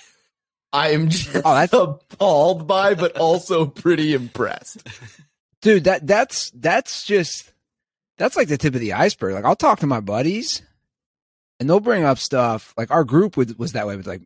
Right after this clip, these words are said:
Speaker 1: but, like, I was kinda the guy, you know, I was, like, the Johnny Knoxville of the group. And, I mean, I think I said this. I, I did, in the first Jackass movie, when he takes a dump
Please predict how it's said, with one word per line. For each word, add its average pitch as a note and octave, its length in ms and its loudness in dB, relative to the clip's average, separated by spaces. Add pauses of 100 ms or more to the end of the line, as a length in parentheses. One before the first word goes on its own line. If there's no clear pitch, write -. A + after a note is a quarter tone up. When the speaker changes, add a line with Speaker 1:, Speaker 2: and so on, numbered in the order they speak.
(140)
Speaker 1:
but, A2+ 160 -8
like, G2+ 340 -8 (640)
I D3+ 140 2
was D#3+ 160 2
kinda B2 300 -2
the G2 100 -12
guy, A#2 320 -4
you A#2+ 120 -4
know, A#2 60 -4
I A#2+ 120 0
was, D3 100 -2
like, C#3 140 -4
the B2 80 -10
Johnny A#2 240 -4
Knoxville G#2+ 520 -8
of F2+ 40 -12
the F2+ 60 -18
group. F#2+ 520 -14
And, F#2 500 -10 (760)
I A#2 60 -4
mean, A2 360 -4 (140)
I C#3+ 60 -4
think F#3 120 2
I B2 40 -2
said F#3+ 180 0
this. - 100 -2 (240)
I, D#3 200 -6 (100)
I F#3+ 180 -10
did, F3+ 440 0
in C3+ 100 -8
the C3 60 -8
first F#3 320 -4
Jackass C#3+ 500 -4
movie, G#2+ 580 -10
when A#2+ 100 -20
he D#3 120 -18
takes F#3+ 240 -2
a C#3+ 60 -4
dump B2+ 580 -4